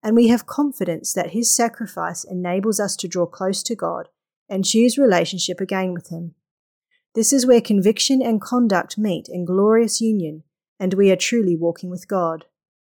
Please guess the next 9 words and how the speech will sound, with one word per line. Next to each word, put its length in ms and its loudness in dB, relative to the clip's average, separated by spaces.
As 160 2
American 520 6
philosopher 540 2
and 220 -2
Christian 480 0
writer 380 -4
Dallas 500 0
Willard 380 -2
comments, 600 -10